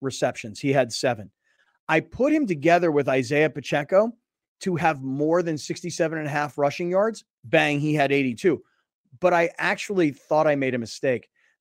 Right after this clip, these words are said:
Be-, well, I, I intended to ha-, to play both tight ends. I wanted to play Njoku and Kelce,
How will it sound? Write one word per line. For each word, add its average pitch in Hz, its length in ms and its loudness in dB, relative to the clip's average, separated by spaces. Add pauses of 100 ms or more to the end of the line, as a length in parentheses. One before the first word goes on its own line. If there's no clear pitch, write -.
Be-, 151 180 -2
well, 156 180 6
I, 139 140 0 (100)
I 147 80 4
intended 143 680 -2
to 147 100 -8
ha-, 147 80 -8 (120)
to - 80 -14
play 151 220 0
both 143 320 0
tight 131 220 -2
ends. 113 260 -6
I 120 60 -4
wanted 143 260 -2
to 143 60 -4
play 135 260 0
Njoku 139 460 -2
and 127 80 -4
Kelce, 135 400 -2